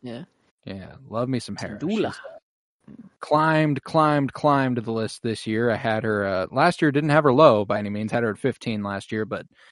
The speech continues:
Speaker 2: this is one of those ones that benefited from me actually starting that Rebels rewatch. And I was like, I already had her high. I already
Speaker 1: I feel
Speaker 2: had
Speaker 1: you,
Speaker 2: her
Speaker 1: yeah.
Speaker 2: just outside the top ten. And then I was
Speaker 1: Hmm.
Speaker 2: like,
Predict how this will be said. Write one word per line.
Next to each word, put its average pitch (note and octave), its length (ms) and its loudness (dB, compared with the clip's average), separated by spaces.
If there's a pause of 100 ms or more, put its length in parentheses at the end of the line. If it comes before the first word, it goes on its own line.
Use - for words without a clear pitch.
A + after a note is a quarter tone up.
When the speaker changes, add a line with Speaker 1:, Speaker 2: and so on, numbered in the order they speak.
(240)
Speaker 2:
this F3 180 0
is D3+ 100 -6
one D3+ 180 -2
of D3 60 0
those C#3 220 4
ones C#3+ 400 2 (220)
that G2+ 160 -10
benefited C#3 600 0
from A#2 220 -2
me B2+ 160 0
actually A#2+ 360 -2
starting A2+ 400 -2
that G#2 140 -4
Rebels A2 320 -4
rewatch. C3 540 0 (300)
And G#2+ 100 -4
I A2 60 0
was G#2+ 180 -6
like, A2 220 -4
I C3 40 4
already D3 160 4
had C#3+ 220 6
her A2 100 0
high. A2+ 400 0 (540)
I A2+ 80 0
already D3+ 200 6
Speaker 1:
I C#3 80 6
feel C#3 60 6
Speaker 2:
had C3+ 120 2
Speaker 1:
you, B2+ 80 0
Speaker 2:
her A#2 80 0
Speaker 1:
yeah. - 140 -4
Speaker 2:
just C#3+ 280 -2
outside B2 400 0
the A#2 80 -4
top A2 260 -2
ten. G#2+ 340 -6
And A2 140 -6
then A2 100 -6
I G#2+ 80 -4
was G#2+ 120 -6
Speaker 1:
Hmm. G#2 60 -4
Speaker 2:
like, G2 140 -6